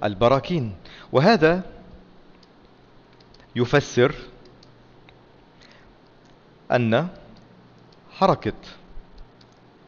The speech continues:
الصفائح في أماكن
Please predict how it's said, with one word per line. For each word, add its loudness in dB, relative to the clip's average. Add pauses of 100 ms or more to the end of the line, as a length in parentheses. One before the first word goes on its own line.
(680)
الصفائح 0 (1700)
في -2
أماكن 0